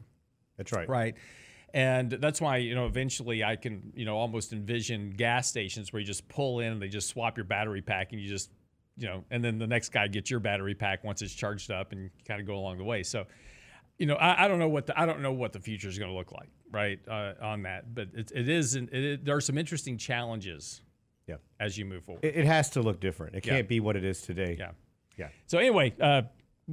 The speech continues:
Speaker 2: sorry, digress. That really wasn't the point. The point was about blowing up a car because of the battery. <laughs> So <laughs> I thought that part was interesting. Um,
Speaker 1: Lance just like blowing things up.
Speaker 2: Yeah, I, I do. I do, actually. Anything involving explosives,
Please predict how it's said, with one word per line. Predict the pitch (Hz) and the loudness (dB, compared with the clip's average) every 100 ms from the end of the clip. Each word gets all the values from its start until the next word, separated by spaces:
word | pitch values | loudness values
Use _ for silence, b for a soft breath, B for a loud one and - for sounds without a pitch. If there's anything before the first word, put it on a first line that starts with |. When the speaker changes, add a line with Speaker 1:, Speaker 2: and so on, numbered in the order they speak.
| - 165 - | -12 -12 2
Speaker 2:
sorry, | 180 117 98 - | 4 4 2 6
digress. | 151 127 135 107 - | 6 8 6 6 4
That | 135 | 4
really | 139 139 | 6 6
wasn't | 120 110 110 | 6 4 2
the | 113 | -2
point. | - 131 113 | 0 -2 0
The | - | 2
point | 156 143 | 2 4
was | 123 113 | 2 4
about | 117 120 | 2 2
blowing | 120 120 110 | 2 2 2
up | 107 | 0
a | |
car | 92 131 117 | 2 6 6
because | 104 107 131 117 113 | 4 4 6 6 4
of | 101 92 | 2 -2
the | 117 | 2
battery. | 117 117 107 107 98 | 6 6 6 2 2
<laughs> | |
So | - 113 95 - - - - - - | 4 4 4 -2 -8 -10 -10 -8 -6
<laughs> | - - | -4 2
I | - - - _ - _ - - - 170 190 | 2 2 -20 _ -20 _ -20 -20 -4 2 6
thought | 208 120 | 6 8
that | 180 160 139 | 8 8 6
part | 117 - | 4 6
was | 120 110 | 4 6
interesting. | 117 120 104 107 - B B 247 165 | 4 2 0 -2 -4 B B -2 4
Um, | 175 170 156 135 127 - | 8 10 8 6 -2 0
Speaker 1:
Lance | 156 160 | 6 6
just | 156 135 | 6 4
like | 110 87 | 2 4
blowing | 98 101 98 | 4 4 4
things | 101 92 95 | -2 -2 -2
up. | 92 151 | 0 4
Speaker 2:
Yeah, | 139 143 139 127 - | 4 4 4 4 2
I, | 117 113 | 2 4
I | 117 | 6
do. | 123 269 349 92 95 | 8 8 8 4 4
I | 139 | 6
do, | 147 202 202 131 | 8 8 8 8
actually. | 165 196 - 120 113 120 | 6 6 2 2 2 2
Anything | 151 202 - 170 | 2 2 2 2
involving | 160 135 143 135 117 | 4 4 4 4 0
explosives, | 101 - 123 123 - 87 82 | -2 0 2 2 0 -6 -8